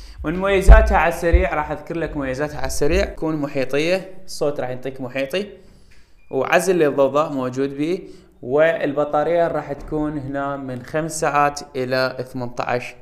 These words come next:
ساعة. أنا راح أفتح لكم الصندوق مال هذه العلبة، ورأيكم شنو الأشياء اللي تجي. هذه هي السماعات، اللون الأبيض هم زين، اللون الأبيض. هذه هي السماعات.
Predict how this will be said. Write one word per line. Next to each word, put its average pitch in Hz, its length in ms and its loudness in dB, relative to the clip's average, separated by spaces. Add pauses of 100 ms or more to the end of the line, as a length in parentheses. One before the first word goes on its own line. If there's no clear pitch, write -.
ساعة. 117 540 0
أنا 202 120 0
راح 190 140 0
أفتح 175 200 -2
لكم 185 480 0
الصندوق 156 500 4
مال 139 180 6
هذه 143 260 12
العلبة، 139 380 12
ورأيكم 135 560 8 (460)
شنو 160 240 2
الأشياء 143 560 6
اللي 127 240 6
تجي. 135 400 2 (3250)
هذه 131 180 -4
هي 127 200 0
السماعات، 123 760 -4 (1300)
اللون 123 260 -6
الأبيض 123 380 -8
هم 117 120 -14
زين، 113 180 -12
اللون 107 200 -12
الأبيض. 117 380 -14
هذه 117 260 -16
هي 113 140 -14
السماعات. 113 800 -20